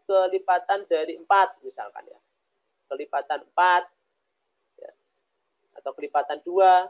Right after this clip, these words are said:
misalkan bisa jadi di sini. Kita sampelnya, jadi kita akan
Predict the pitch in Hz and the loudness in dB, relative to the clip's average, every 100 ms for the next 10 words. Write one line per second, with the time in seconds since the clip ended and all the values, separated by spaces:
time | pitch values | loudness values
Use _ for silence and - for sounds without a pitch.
0 | - _ - 107 - - - 139 143 131 | -10 _ -20 -18 -16 -14 -10 -8 -8 -10
1 | 110 _ _ _ 104 95 _ _ _ _ | -16 _ _ _ -20 -20 _ _ _ _
2 | - - 165 165 - 135 156 196 254 _ | -12 -4 -4 -4 -6 -4 -2 -2 -4 _
3 | 127 - 170 - - 139 - 127 - 147 | -14 -12 -14 -16 -20 -8 -6 -6 -4 -6